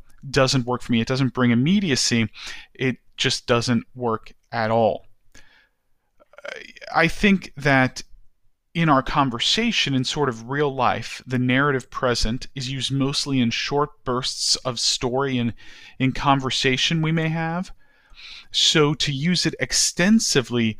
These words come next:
feels weird to me. If I'm telling a story, I might say something like, uh, "So then I, then I say to him,"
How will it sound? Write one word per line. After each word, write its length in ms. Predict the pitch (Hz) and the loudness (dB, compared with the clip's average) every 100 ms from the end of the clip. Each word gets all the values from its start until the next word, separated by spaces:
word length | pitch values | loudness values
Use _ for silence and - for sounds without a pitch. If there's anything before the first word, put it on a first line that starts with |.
| - | -10
feels 640 | - - 160 156 147 139 127 | -20 -6 -2 0 0 -2 -6
weird 720 | 123 135 151 147 120 113 113 - | -6 -4 -2 0 0 -4 -10 -4
to 120 | 127 | 0
me. 280 | 110 104 - - | 2 0 -4 -10
If 120 | - | -2
I'm 140 | 147 143 | 0 2
telling 340 | - 208 196 | 2 2 4
a 60 | 151 | 2
story, 540 | - - 160 127 113 - - | 0 0 0 0 0 -4 -6
I 140 | - 135 | 0 2
might 320 | 139 156 - | 2 0 -2
say 260 | - 135 | -2 0
something 540 | 117 - 113 - 117 113 | 0 0 -2 -2 -4 -2
like, 420 | 101 101 113 - - _ _ - - | -2 -2 -4 -8 -18 _ _ -20 -4
uh, 160 | 117 | -2
"So 200 | 139 - | 0 2
then 200 | 170 196 | 4 4
I, 300 | 220 151 135 - - | 6 6 4 2 -4
then 140 | 170 208 | 2 4
I 100 | 190 | 4
say 360 | - 214 247 | 4 4 4
to 100 | 202 | 4
him," 380 | 120 120 117 135 | 2 2 2 -2